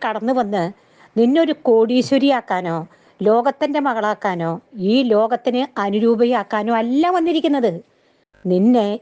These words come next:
ഇവിടെ നിന്നും ഉയർത്താനാണ്. ഈ ലോകത്തിലുള്ള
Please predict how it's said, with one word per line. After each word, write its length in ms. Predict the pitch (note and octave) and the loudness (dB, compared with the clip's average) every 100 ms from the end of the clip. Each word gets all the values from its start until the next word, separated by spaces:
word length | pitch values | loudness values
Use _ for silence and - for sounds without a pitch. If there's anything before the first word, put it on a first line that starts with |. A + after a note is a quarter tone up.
| - | -6
ഇവിടെ 320 | F#3 F#3 B3 | -2 0 2
നിന്നും 420 | C#4 A#3+ G#3+ G3+ - | 0 0 0 -2 -4
ഉയർത്താനാണ്. 920 | A3 G3 G3+ G3+ - G3 F3+ F3+ E3 F#3 _ _ _ _ _ _ _ _ _ G#3 | 0 2 2 -2 -4 -6 -4 -8 -8 -12 _ _ _ _ _ _ _ _ _ 0
ഈ 240 | A#3+ F4+ | 2 2
ലോകത്തിലുള്ള 840 | D#4 C4+ D4 D4 D4+ B3+ C4 D#4+ | 2 0 0 -2 2 2 2 -2